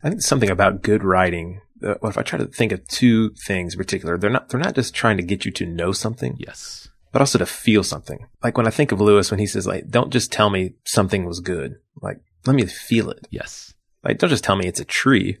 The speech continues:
Speaker 1: What, what kind of tree is it? Is it an
Speaker 2: Yes.
Speaker 1: oak tree? Is it a
Speaker 2: Yes.
Speaker 1: big tree? Is it a
Speaker 2: Yes.
Speaker 1: dead tree? Is there any, how many leaves are on the tree? You
Speaker 2: Yeah.
Speaker 1: know? Like, and I, your writing, there's a page I was just looking through the other day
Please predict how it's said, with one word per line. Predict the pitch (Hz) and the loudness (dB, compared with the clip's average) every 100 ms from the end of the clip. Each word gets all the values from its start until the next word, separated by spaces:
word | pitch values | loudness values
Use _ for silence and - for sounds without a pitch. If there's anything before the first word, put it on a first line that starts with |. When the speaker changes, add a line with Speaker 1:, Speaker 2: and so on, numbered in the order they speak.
| - | -2
Speaker 1:
What, | 107 - | -4 0
what | 139 - | -2 0
kind | - 135 | 2 2
of | - | 2
tree | - 92 62 | -4 -4 -6
is | - | -8
it? | - | -6
Is | 92 | -6
it | |
an | 69 | -4
Speaker 2:
Yes. | 76 | -6
Speaker 1:
oak | 104 | -2
tree? | 143 175 - - | 0 0 -2 -12
Is | 92 | -6
it | 87 | -6
a | |
Speaker 2:
Yes. | 82 | -4
Speaker 1:
big | 90 - | -6 -2
tree? | 135 165 | -2 -2
Is | - | -6
it | 87 | -6
a | |
Speaker 2:
Yes. | 82 | -6
Speaker 1:
dead | 87 - | -6 -4
tree? | - 165 - - | -2 -4 -6 -16
Is | - | -6
there | 98 | -4
any, | 90 95 - - | -4 -8 -16 -8
how | - | 0
many | 107 | 2
leaves | 95 117 - | 2 0 0
are | - | -2
on | |
the | - | -4
tree? | - - - | -8 -8 -8
You | - | -4
Speaker 2:
Yeah. | 90 | -2
Speaker 1:
know? | 92 - - - - - | -4 -8 -20 -20 -20 -4
Like, | - 92 | 0 0
and | 95 95 | 0 0
I, | 95 - - | 0 -4 0
your | 117 151 | 6 8
writing, | 95 82 76 - - _ - - - | 8 4 -2 -10 -16 _ -20 -6 2
there's | 98 | 2
a | 101 | 2
page | 120 113 107 - - | 4 6 4 0 -2
I | |
was | 98 92 | -2 -2
just | 95 - | -6 -4
looking | 107 113 | -2 -2
through | 101 95 | -2 -2
the | 92 98 | 0 0
other | 98 | 2
day | 101 95 | 0 -2